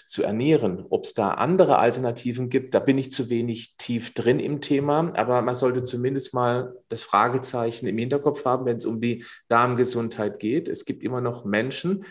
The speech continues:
die waschen nicht mal, nicht einmal das konventionelle Obst und Gemüse, wenn sie es dann essen. Und das halte ich durchaus für ein Problem. Man kriegt da schon ein bisschen was runtergewaschen. Auch das habe ich schon ein paar Mal meiner Community erklärt, dass man eben das zum Beispiel mit Kaisernatron und mit ein bisschen Essig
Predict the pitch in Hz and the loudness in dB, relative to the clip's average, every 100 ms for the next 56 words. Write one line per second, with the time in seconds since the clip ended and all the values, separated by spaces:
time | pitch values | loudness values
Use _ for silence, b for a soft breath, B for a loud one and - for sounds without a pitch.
0 | B 110 95 117 170 - 185 - 123 165 | B -8 0 2 2 2 2 2 0 0
1 | 170 - 120 131 202 - - _ _ _ | -2 -4 0 2 0 -4 -16 _ _ _
2 | _ - 120 - 123 151 190 151 139 160 | _ -6 -6 0 4 6 6 6 6 6
3 | 180 131 127 - - - - 131 143 131 | 4 2 0 0 -4 -8 -2 0 2 0
4 | 131 135 123 117 127 - 127 117 117 131 | 0 -2 2 2 0 -2 -4 -4 -2 -2
5 | 143 165 180 151 131 135 127 123 - 123 | -2 -2 -2 -2 -2 -4 -4 -4 -2 -4
6 | - 104 120 - 123 127 131 - 135 135 | -4 -4 -2 0 2 2 0 2 2 2
7 | 123 127 120 117 - 110 117 123 104 101 | 0 0 -2 -6 -2 0 2 0 0 -4
8 | 117 104 107 120 123 117 120 110 101 101 | -6 -6 -6 -4 -4 -4 -6 -6 -6 -2
9 | 131 135 98 92 92 110 127 131 B B | -2 -2 -4 -2 -4 -6 -8 -12 B B
10 | B B - 107 110 107 - 101 - 101 | B B -8 -4 -2 -2 -4 -6 -6 -4
11 | 113 113 110 107 - 104 107 - 110 113 | -2 0 0 -2 -8 -6 -6 -6 -6 -4
12 | 131 127 117 92 110 110 170 - 113 - | -4 -2 0 0 4 6 6 2 -4 -4
13 | 117 98 - 113 107 107 - 107 101 101 | -4 -4 -4 -2 -2 -2 -6 -6 -4 -4
14 | - 104 98 - - 135 143 135 123 123 | -4 -4 -4 -2 0 2 2 2 2 0
15 | 131 127 127 110 - 104 101 - - 113 | 0 0 -2 -6 -6 -8 -6 -8 -2 0
16 | 151 160 - | 4 4 2